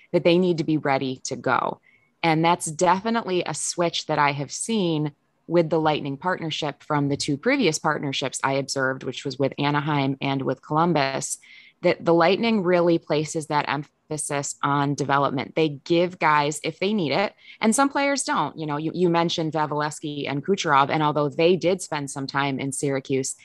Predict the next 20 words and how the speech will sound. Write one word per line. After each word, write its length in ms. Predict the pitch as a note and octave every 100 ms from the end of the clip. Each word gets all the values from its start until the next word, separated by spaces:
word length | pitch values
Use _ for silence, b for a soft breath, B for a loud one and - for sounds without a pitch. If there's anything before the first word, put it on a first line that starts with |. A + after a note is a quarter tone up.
| B -
it 100 | F#3+
was 200 | F#3 F3+
only, 560 | F3+ E3+ D#3+ C#3 - -
you 100 | B2
know, 160 | B2
a 80 | C#3
month 460 | C#3 D3+ C3+ - -
total, 580 | D#3+ D#3 D3 B2+ A2+ -
if 280 | - D3+ B2+
you 120 | D3 C#3
look 200 | D3+ C#3
at 80 |
all 180 | C3 C3
of 60 | C3
the 60 | B2+
games, 320 | C3+ C3 C3
a 40 |
month 220 | C3 C3
or 120 | C3 B2
two. 380 | A#2 A#2+ C3